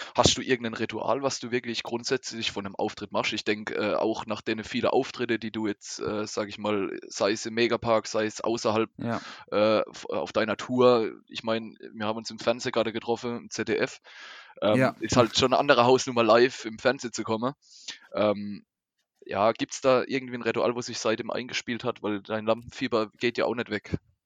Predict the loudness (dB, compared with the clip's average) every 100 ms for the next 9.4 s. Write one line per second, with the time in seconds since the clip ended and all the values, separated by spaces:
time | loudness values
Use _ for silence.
0 | _ -8 -8 _ _ -8 0 2 4 4
1 | 2 -2 -8 -8 0 2 4 2 0 0
2 | 2 2 4 2 2 4 10 10 10 4
3 | 4 2 6 6 8 4 2 -6 0 2
4 | 4 4 4 6 6 6 4 2 2 -2
5 | -4 -8 -18 -20 _ 0 2 4 4 2
6 | 0 -6 _ _ -12 -10 -10 -2 2 6
7 | 6 6 2 4 6 6 4 2 0 4
8 | 4 4 2 2 2 2 2 -2 2 2
9 | 2 -2 -4 -6